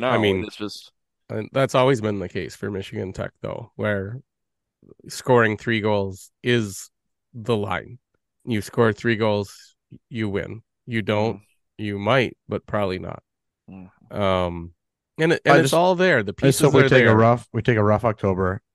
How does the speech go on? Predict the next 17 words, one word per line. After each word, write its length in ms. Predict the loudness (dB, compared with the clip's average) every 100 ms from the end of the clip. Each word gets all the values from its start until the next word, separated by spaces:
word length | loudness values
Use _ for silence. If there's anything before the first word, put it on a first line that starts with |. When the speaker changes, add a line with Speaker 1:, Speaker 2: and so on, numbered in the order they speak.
| _
Speaker 3:
put 100 | -8
it 80 | -6
behind 340 | -6 -4 -4
us, 380 | -6 -8 -18 -20 -10
and 460 | -8 -6 -6 -8 _ _
the 100 | -4
year 200 | 0 0
starts 280 | 0 -2 -4
to 60 | -8
pan 320 | -4 -2 0
out 260 | 0 -2 -4 _ _ _ _
the 260 | -12 -4 -2
way 180 | 0 -2
it 120 | -4
was 480 | -8 -8 -12 -16 -18 _ _ _
kinda 240 | -6 -6 -4
pan-, 260 | -4 -4